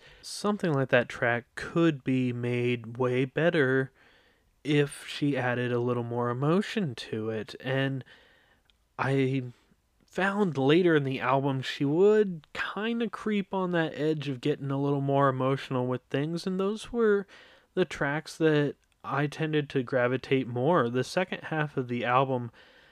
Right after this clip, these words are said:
I feel, was definitely better than the first half, because the first half, you didn't get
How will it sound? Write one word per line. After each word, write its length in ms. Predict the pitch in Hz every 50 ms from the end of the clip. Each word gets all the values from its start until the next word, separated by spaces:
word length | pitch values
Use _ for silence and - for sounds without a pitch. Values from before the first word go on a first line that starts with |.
| _ -
I 140 | 131 135 131
feel, 240 | - 160 156 156
was 200 | 160 165 160 151
definitely 1040 | 139 - 139 135 160 165 - - 165 160 160 139 - - 143 131 120 117 117 117 117 113 _ _ _ _ -
better 500 | 135 113 - 131 131 135 143 139 131 123
than 560 | 117 113 110 123 120 123 131 123 123 120 117
the 100 | 117 113
first 500 | - - - 151 160 156 151 - - -
half, 340 | - 123 110 107 - - -
because 300 | - 113 - - 139 147
the 100 | - 180
first 320 | - - 214 202 - -
half, 400 | - - 175 170 165 156 - - _
you 200 | - 165 160 170
didn't 380 | 165 151 180 170 160 156 147 131
get 280 | - - 147 156 147 -